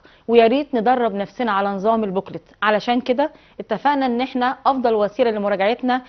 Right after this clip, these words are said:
في برنامجنا مدرسة على الهوا إن احنا نبدأ نمسك باب باب ونحل عليه أسئلة بنظام البوكلت. حاولنا على قدر المستطاع إن احنا نجمع كل أنواع الأسئلة اللي ممكن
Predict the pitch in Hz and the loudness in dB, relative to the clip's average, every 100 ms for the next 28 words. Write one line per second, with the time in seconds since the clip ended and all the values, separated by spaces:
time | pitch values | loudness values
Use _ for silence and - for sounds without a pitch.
0 | - _ - 254 220 180 208 208 208 226 | -20 _ -4 -2 0 0 0 0 0 -2
1 | 214 196 190 220 226 185 208 277 330 - | -2 -4 -2 0 2 2 4 2 2 0
2 | 226 247 254 214 262 254 254 208 254 254 | -4 -2 -2 -2 -2 0 -2 0 -2 -2
3 | 233 196 214 269 233 277 311 - - - | -4 -2 0 0 2 0 0 -6 -20 -8
4 | 226 233 302 359 240 226 262 214 - 240 | -4 -2 2 2 4 4 2 0 -2 2
5 | 240 196 202 190 226 220 185 180 165 160 | 4 2 -4 0 0 0 -2 -4 -6 -12
6 | - 220 220 269 320 381 - - - - | -2 2 4 4 2 -2 -8 -20 -20 -2
7 | 208 220 220 311 294 247 214 254 262 254 | 4 4 6 4 4 0 2 -2 -2 0
8 | 262 330 302 233 240 285 247 202 262 285 | 2 2 0 -2 -2 -2 -4 0 0 0
9 | 233 - 285 - 220 240 233 - 208 - | -2 -2 -2 -2 -2 0 0 -2 -4 -2
10 | 240 240 - 208 208 262 254 233 | 4 4 4 0 2 2 2 0